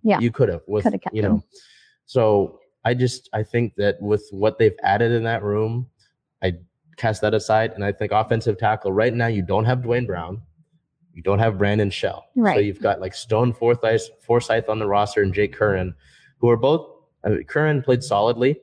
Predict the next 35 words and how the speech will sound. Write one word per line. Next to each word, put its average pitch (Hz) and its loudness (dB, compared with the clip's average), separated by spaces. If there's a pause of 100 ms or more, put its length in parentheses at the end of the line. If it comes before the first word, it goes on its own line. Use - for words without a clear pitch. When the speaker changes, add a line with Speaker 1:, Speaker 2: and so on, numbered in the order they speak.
(540)
Speaker 2:
uh, 98 2
last 104 0
year 123 0
towards 113 0
the 101 2
end 104 -2
of 101 0
the 98 -2
season. 113 -4 (460)
Forsythe, 135 2
we 98 0
have 85 -4
no 90 -6
idea 87 -6
how 92 -4
well 87 -6
he's 90 -8
progressed, 95 2
Speaker 1:
Mm-hmm. - -2
Speaker 2:
really. 92 0 (520)
So 113 2
it's 110 0
just, 226 -8 (120)
you've 123 0
got 123 0
two 160 2
unknowns. 123 0
Why 110 0
don't 147 0
you 104 0
get 117 0
a 113 2
franchise 107 -4
guy 101 -2
like 101 -4